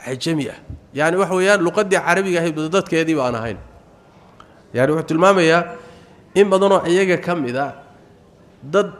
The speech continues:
yacni, Carab luqaddii carabiga ahayd, muxuu ahaayey, bartay oo ku fiican oo fasaaxadeedii, usuusheedii ma ahayn. Cajam bay asal ahaantoodii ahaayeen. Waxaaba ka mid ah balaayada ninkii bilaabayba, Jahm ibn Safwan. Jahm ibn Safwan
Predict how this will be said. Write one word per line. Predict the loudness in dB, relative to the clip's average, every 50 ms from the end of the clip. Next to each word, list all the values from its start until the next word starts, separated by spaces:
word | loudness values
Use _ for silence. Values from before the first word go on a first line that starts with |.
| -8
yacni, | -6 -4 -2 -2 -2 -2 -4 -4 -6 -4
Carab | -4 0 0 0 -2 -2
luqaddii | -4 -6 -4 -2 -4 -4 -4 -6
carabiga | -4 -4 -2 -2 -2 -4 -4 -6 -6 -6
ahayd, | -6 -6 -6 -8 -12 -16 -14 -14
muxuu | -12 -8 -6 -6 -6
ahaayey, | -6 -6 -6 -6 -6 -8 -8 -10 -12 -8 -6
bartay | -4 -4 -4 -6 -4 -2 -2 -2 -4 -6 -8
oo | -8 -6 -6 -6 -8 -10 -14 -20 -20 -20 -20 _ _ _
ku | -6 -6 -6
fiican | -4 -2 -4 -4 -4 -4 -4 -4 -4 -4 -6 -8
oo | -8 -8 -8
fasaaxadeedii, | -8 -10 -12 -8 -4 -4 -4 -4 -4 -6 -4 -4 -6 -6 -6
usuusheedii | -8 -6 -4 -4 -4 -2 -2 -4 -4 -2 -2
ma | -2 -2 -2
ahayn. | -2 -6 -8 -14 -20 -8 0 2
Cajam | 2 2 2 0 0
bay | 0 0 -2
asal | -2 -2 -2 -2 0
ahaantoodii | 2 2 0 0 0 -2 -2 -2 -4
ahaayeen. | -2 -2 -2 -2 -2 -2 -4 -8 -12 -20 -20 -20 -20 -12 -8
Waxaaba | -2 2 4 4 4 4
ka | 2 2 2
mid | 2 2 2
ah | 2 2 2
balaayada | 2 2 4 4 4 4 4 2
ninkii | 2 0 0 -2 -2 -4
bilaabayba, | -2 2 2 2 2 2 0 -2 -4 -8 -10 -16 -20 -20 -20 -16 -4
Jahm | -2 0 0 0 0
ibn | -2 -2
Safwan. | -2 -4 -6 -2 -2 -2 -2 -2 -6 -12 -20 -20 -20 -20 -20 -20 -20 -20 -20 _ -20 -20 -20 _ _ _ -20 -8
Jahm | -4 -2 -2 0 0
ibn | -2 -2
Safwan | -2 -4 -6 -6 -4 -2 0 4 4 4 4 2 0